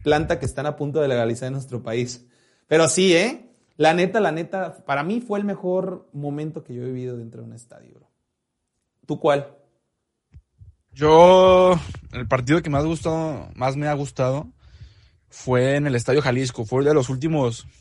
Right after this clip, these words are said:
Speaker 2: no sé si el último o penúltimo, o de los tres últimos, Chivas contra Pumas en el Estadio Jalisco. Yo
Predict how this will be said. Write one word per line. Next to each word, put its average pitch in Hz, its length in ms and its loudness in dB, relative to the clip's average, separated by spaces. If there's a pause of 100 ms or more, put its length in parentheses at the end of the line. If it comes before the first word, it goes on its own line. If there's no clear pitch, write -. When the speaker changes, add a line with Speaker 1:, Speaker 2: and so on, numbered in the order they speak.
(160)
Speaker 2:
no 127 240 -6
sé 156 120 -4
si 156 140 -2
el 131 160 2
último 147 320 -2
o 123 60 -4
penúltimo, 139 680 -4 (400)
o 120 120 2
de 117 60 2
los 113 140 -2
tres 127 180 -4
últimos, 151 460 -6 (480)
Chivas 165 460 2
contra 120 340 -2
Pumas 139 400 -4
en 117 80 -2
el 113 60 -2
Estadio 123 300 -4
Jalisco. 117 500 -4 (160)
Yo 117 180 -2